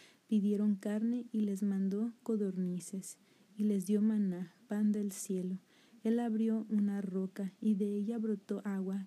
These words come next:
que formó un río por entre la tierra seca y estéril, porque él recordó su sagrada promesa a Abraham su siervo. De este modo hizo entrar a los suyos cantando en la tierra prometida.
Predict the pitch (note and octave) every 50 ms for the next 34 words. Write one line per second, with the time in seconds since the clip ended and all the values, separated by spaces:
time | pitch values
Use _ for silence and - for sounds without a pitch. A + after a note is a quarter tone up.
0 | - - A3 F#3+ - - G#3 G3+ G3+ G#3 G#3+ A3 A3 A#3+ B3 A#3+ A3+ A3 G#3 G#3+
1 | G#3 G3+ G3 G3 - - G3 F#3+ F#3+ F#3+ F#3+ - G3 G3 F#3+ F#3 F#3 - G#3 G3
2 | F#3+ F#3+ G3 G3+ G3 - - - G3 F#3+ - - G3 F#3+ G3 F#3 F#3+ F#3 F#3 -
3 | - - F#3+ F#3 F#3 F#3+ F#3+ F#3 - _ - _ _ _ _ _ _ _ _ _
4 | _ _ _ _ - A3 G3+ - - A3+ G#3+ - - A#3 A#3+ A#3+ A3+ C4 B3+ B3
5 | - A#3+ A3 G#3 G#3 G3+ F#3+ G3 - G3+ - - G3+ G3 G3 F#3+ F#3 F#3 F#3+ F#3+
6 | F#3+ - - G3 F#3+ F#3+ F#3 F#3 F#3+ F#3+ - G#3+ F#3+ G3 - - G3+ G3 F#3+ F#3+
7 | G3+ G3 G3 G3 F#3+ - G#3+ F#3+ - - - G3+ F#3+ F#3+ F#3 - - - _ _
8 | - G#3 F#3+ G#3 G3+ F#3+ - - - A3 A3+ A#3 A#3+ A#3+ A#3+ A#3+ A#3+ - G#3+ G#3
9 | - - - A3 G#3+ G#3+ G#3+ G#3+ G#3 G3+ G#3 G#3+ G#3 G#3+ G3+ G3 - - G#3+ G3+
10 | F#3+ F#3+ G3 G3 - - G#3 G3 G3 F#3+ - - G#3 G#3+ A3 A3 A#3+ A#3 A3+ A3
11 | G#3+ G#3 G3 F#3+ G3 - G3 F#3 F#3+ F#3+ F#3 - - G3 F#3+ F#3+ F#3 F3+ - -
12 | G3 F#3 F3+ F3+